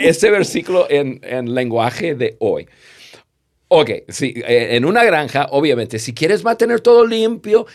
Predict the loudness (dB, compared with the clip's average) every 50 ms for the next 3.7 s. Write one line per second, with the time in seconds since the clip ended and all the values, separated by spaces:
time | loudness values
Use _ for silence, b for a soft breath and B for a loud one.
0 | B B -8 -6 -6 -6 -4 -2 -2 0 0 -2 -2 -2 -2 -2 0 0 -2 -2
1 | -2 -2 0 0 -2 -2 -2 -2 -2 -4 -4 -4 -6 -6 -10 -14 _ -10 -10 -10
2 | -8 -10 -10 -8 -8 -6 -8 -8 -8 -6 -6 -6 -6 -6 -10 -16 -20 _ _ b
3 | b b b b b -8 -6 -6 -6 -6 -8 -8 -8 -10